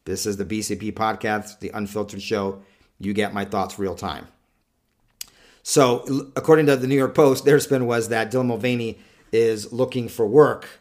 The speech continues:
because, um, he's looking for work because things aren't necessarily working <laughs> out for him,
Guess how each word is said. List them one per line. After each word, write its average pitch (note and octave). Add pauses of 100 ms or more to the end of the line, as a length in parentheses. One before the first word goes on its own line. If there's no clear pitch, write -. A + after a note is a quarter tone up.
(1500)
because, A2
um, F#2+ (1200)
he's G#2+
looking B2+
for A2+
work A#2
because G#2
things A2
aren't G#2+ (300)
necessarily A2+
working A#2
<laughs> -
out B2
for G#2
him, F#2+